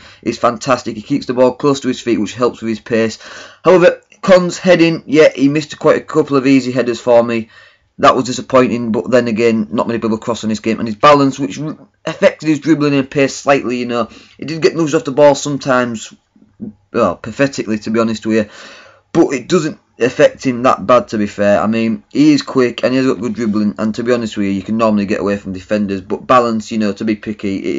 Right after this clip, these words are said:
is a con. Other than that, guys, this card is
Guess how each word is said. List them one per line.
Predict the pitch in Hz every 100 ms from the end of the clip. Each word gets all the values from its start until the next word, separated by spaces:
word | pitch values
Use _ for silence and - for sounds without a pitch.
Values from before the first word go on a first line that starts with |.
| 101
is | 92
a |
con. | - 110 98 92 - - - -
Other |
than | 180
that, | 185 -
guys, | 180
this | 156
card | - 180 160 156
is | 139 -